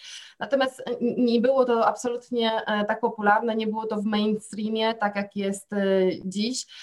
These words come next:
E, no i w momencie, kiedy ja zaczynałam wprowadzać właśnie ten koncept do, e, mainstreamu, no to był bardzo duży opór, dlatego że trzeba było wytłumaczyć i wyjaśnić ludziom, co tak naprawdę oni skorzystają, wprowadzając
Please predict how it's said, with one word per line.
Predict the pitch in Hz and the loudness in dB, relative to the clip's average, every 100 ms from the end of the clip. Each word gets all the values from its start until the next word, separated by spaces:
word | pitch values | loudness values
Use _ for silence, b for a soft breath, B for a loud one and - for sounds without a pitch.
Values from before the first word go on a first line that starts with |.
| B B 214 | B B -2
E, | 202 202 208 | 2 2 2
no | 247 440 427 | 0 0 2
i | 359 349 330 | 2 0 -2
w | 277 | 2
momencie, | 262 311 302 | 2 2 0
kiedy | 269 254 | -4 -2
ja | 240 233 | 0 0
zaczynałam | 240 240 220 220 | -2 -2 -2 -2
wprowadzać | 220 202 240 294 226 | -6 0 2 2 -2
właśnie | 208 208 | -4 -6
ten | 202 190 | -4 -4
koncept | 196 190 202 196 185 | -2 0 0 -4 -8
do, | 196 196 185 - | 0 2 2 0
e, | 202 185 | -4 -2
mainstreamu, | 202 190 190 - 190 180 185 302 330 B B B B B _ - | 0 0 0 -2 -6 -2 2 0 -2 B B B B B _ -6
no | 208 | -4
to | 214 | -2
był | 233 240 247 | -4 -4 -2
bardzo | 220 208 208 214 | 2 2 2 -4
duży | 202 202 208 | -4 -4 -4
opór, | 180 - 185 | -4 -6 -2
dlatego | 185 226 247 277 | 0 0 0 2
że | 208 214 - | 2 0 -4
trzeba | - 269 208 202 233 294 - | -4 -2 2 4 4 4 0
było | 208 208 214 226 | -4 -2 0 0
wytłumaczyć | 220 240 - 247 226 233 311 330 220 185 | 4 4 4 -2 0 2 0 0 -4 -6
i | - | -6
wyjaśnić | 190 208 214 226 302 320 - 196 185 196 | -6 -4 0 0 0 -2 -4 -2 -2 -2
ludziom, | 196 185 190 208 285 - | -2 0 0 0 0 0
co | 277 | -2
tak | 277 254 254 | 0 -2 -2
naprawdę | 233 214 226 233 220 214 208 | -2 -2 0 0 0 -2 -2
oni | 190 175 | -2 -4
skorzystają, | 180 214 214 233 - 262 233 226 208 208 | -8 -6 -4 -4 0 2 2 2 2 0
wprowadzając | 202 208 202 202 196 196 - | -2 -4 -2 0 -2 -2 -8